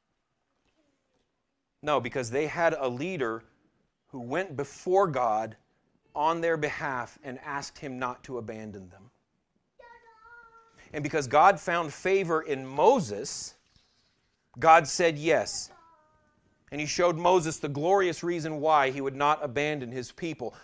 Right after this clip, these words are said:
God showed Moses his glory, that, that he would not abandon his people because he had sovereignly decided to show them grace.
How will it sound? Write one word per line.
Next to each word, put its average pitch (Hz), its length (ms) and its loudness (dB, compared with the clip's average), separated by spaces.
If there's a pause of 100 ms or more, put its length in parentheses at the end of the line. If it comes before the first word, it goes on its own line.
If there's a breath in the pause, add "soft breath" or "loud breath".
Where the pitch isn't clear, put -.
(120 loud breath)
God 170 240 6
showed 202 260 4
Moses 170 560 0 (400 loud breath)
his 160 240 0
glory, 156 540 6
that, 139 260 -2
that 143 120 0
he 160 80 -4
would 143 160 -4
not 170 240 4
abandon 180 440 0
his 170 240 -4
people 143 540 -6 (260 loud breath)
because 160 280 0
he 170 80 -4
had 135 120 -2
sovereignly 196 760 4
decided 160 680 4
to 143 120 -10
show 156 340 0
them 135 260 -2
grace. 113 680 -10